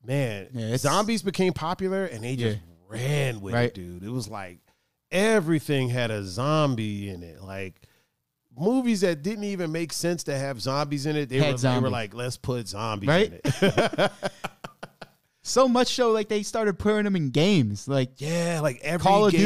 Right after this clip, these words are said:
Speaker 2: Duty.
Speaker 1: had a zombie in it,
Speaker 2: Right?
Speaker 1: like, zombie mode.
Speaker 2: <laughs>
Speaker 1: Fucking Red Dead Redemption had a zombie fucking upgrade. There was, like, everything was a zombie.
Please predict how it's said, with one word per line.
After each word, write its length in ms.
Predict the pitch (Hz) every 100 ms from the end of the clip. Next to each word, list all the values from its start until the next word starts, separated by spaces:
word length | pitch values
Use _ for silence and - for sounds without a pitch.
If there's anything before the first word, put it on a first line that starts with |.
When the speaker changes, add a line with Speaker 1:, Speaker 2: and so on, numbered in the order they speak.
| 214
Speaker 2:
Duty. 80 | 196 143
Speaker 1:
had 140 | 151
a 80 | 139
zombie 480 | 143 151 156 147 147
in 40 |
it, 40 |
Speaker 2:
Right? 140 | 196 240
Speaker 1:
like, 140 | 131
zombie 440 | 107 143 156 147 139
mode. 500 | 135 127 120 113 -
Speaker 2:
<laughs> 640 | - - - - - -
Speaker 1:
Fucking 300 | 165 147 135
Red 160 | 156 147
Dead 180 | 156
Redemption 480 | 143 127 160 156 151
had 160 | 147 143
a 80 | 123
zombie 560 | 120 156 147 147 139
fucking 600 | 123 147 139 127 117 117
upgrade. 560 | 139 139 143 135 123 117
There 80 | 139
was, 200 | 143 127
like, 200 | 131 123 - -
everything 640 | 143 175 170 147 151 143
was 240 | 135 127
a 160 | 123 120
zombie. 460 | 95 120 143 123